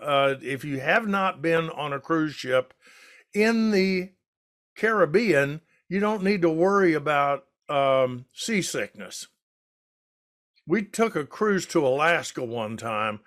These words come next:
and when you get out from behind the inside passage so that you're exposed to the Pacific,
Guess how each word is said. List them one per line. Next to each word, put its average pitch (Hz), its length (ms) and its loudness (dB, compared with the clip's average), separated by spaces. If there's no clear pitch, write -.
and 143 340 -2
when 175 200 0
you 165 140 0
get 165 320 2
out 156 300 0
from 147 300 -4
behind 165 580 0
the 147 160 -6
inside 156 560 0
passage 165 640 -2
so 165 220 2
that 143 220 -8
you're 151 140 0
exposed 170 520 2
to 147 60 -14
the 131 80 -14
Pacific, 160 560 -4